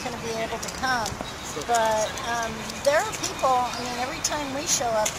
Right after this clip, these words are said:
there are people who are so stalwart and here, and, and those people are going to be here, and I admire them, and we're gonna show up, we're gonna try to show up every weekend. You know, um, I think, I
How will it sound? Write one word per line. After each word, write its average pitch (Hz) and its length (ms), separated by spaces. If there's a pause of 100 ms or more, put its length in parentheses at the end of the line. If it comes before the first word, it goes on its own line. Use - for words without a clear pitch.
there 294 80
are 247 200 (200)
people 277 300 (180)
who 233 80 (140)
are 196 160
so 226 480
stalwart 254 580 (160)
and - 80 (240)
here, 247 220 (260)
and, 196 260 (540)
and 214 340 (140)
those 277 240
people 330 300
are 254 260
going 247 160
to 233 160
be 254 120 (120)
here, 190 240 (240)
and 208 80
I 220 140 (500)
admire 240 400
them, 226 240
and - 120 (120)
we're 294 160
gonna 302 220
show 262 240 (100)
up, 254 140 (100)
we're 240 140
gonna 277 180
try 262 240
to 269 140
show 247 260
up 247 220
every 233 260
weekend. 226 400 (480)
You 240 80
know, 226 240 (160)
um, 226 200 (280)
I 247 160
think, 302 320 (400)
I 254 80